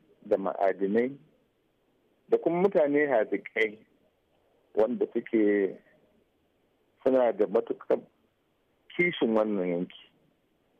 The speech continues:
Kuma muna da tarihi da ya nuna cewa a kowane lokaci zamantakewa mu zamantakewa ne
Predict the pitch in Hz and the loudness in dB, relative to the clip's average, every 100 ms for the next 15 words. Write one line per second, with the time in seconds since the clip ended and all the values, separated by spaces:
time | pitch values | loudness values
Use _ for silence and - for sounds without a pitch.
0 | _ _ _ _ _ _ _ _ _ - | _ _ _ _ _ _ _ _ _ -6
1 | 98 104 107 98 - 120 117 131 120 107 | 0 2 2 2 2 2 2 0 -2 -6
2 | 90 95 107 120 110 - - 101 104 101 | 0 0 2 0 -2 -2 -2 2 4 4
3 | 101 95 - - - - 165 135 120 117 | 0 -2 -6 -12 -2 2 2 2 0 -2
4 | - - - _ _ _ _ _ _ _ | -8 -12 -20 _ _ _ _ _ _ _
5 | _ _ _ _ _ _ _ _ _ _ | _ _ _ _ _ _ _ _ _ _
6 | _ 98 107 104 104 104 147 143 131 127 | _ 0 2 0 -2 -2 2 4 2 2
7 | 123 123 110 107 107 101 104 - 139 139 | 2 2 0 0 2 0 -6 -2 2 4
8 | 127 113 110 113 113 113 113 - | 6 4 2 0 0 0 -2 -10